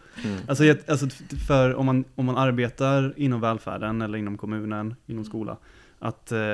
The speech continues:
Speaker 2: jag menar, känna att det ändå finns, eh, utrymme att påverka, att, att, eh, liksom, eh, organisera sig kring de här frågorna som
Speaker 3: Mm.
Speaker 2: är viktiga. Att det måste ju ändå på något sätt ses som en, en, liksom, ja, men en grund till att,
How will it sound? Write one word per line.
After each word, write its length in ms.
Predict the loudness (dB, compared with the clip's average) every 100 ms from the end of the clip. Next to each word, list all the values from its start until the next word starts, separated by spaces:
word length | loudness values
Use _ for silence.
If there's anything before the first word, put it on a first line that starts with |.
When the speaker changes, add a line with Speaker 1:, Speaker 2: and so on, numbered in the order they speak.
| -4 -14 -20 -20 _ _ _
Speaker 2:
jag 120 | 0
menar, 120 | 0
känna 260 | 0 -2 -2
att 60 | -4
det 80 | -4
ändå 180 | -4
finns, 500 | -6 -6 -6 -8 -6
eh, 60 | -2
utrymme 480 | 0 -2 -2 -2 -2
att 200 | -2 -4
påverka, 640 | 0 0 0 -4 -6 -6 -6
att, 260 | -10 -10 -10
att, 340 | -10 -10 -8
eh, 360 | -6 -4 -6 -10 -18 _ _
liksom, 640 | -10 -8 -6 -6 -4 -6
eh, 60 | -8 -10 -12 -16 -16
organisera 600 | -14 -6 -6 -6 -4 -4
sig 120 | -4 -6
kring 240 | -4 -2
de 100 | -2
här 120 | -6
frågorna 540 | -6 -6 -6 -8 -10 -12
som 120 | -8 -6
Speaker 3:
Mm. 80 |
Speaker 2:
är 20 | -6
viktiga. 420 | -10 -12 -10 -10
Att 140 | -8
det 160 | -4 -4
måste 260 | -4 -4
ju 40 | -4
ändå 360 | -2 -2 -6 -10 -20 -20 -20 _
på 80 | 0
något 200 | 0 -2
sätt 120 | -8
ses 300 | -4 -4 -4
som 220 | -6 -6
en, 280 | -6 -6 -8 -14 _
en, 260 | -8 -6 -6
liksom, 500 | -8 -10 -10 -10 -14 -20 _ _ -20 -12
ja, 80 | -4
men 120 | -2
en 140 | 0 0
grund 500 | 2 4 4 2 -4
till 240 | -6 -4
att, 520 | -8 -10 -18 -16 -16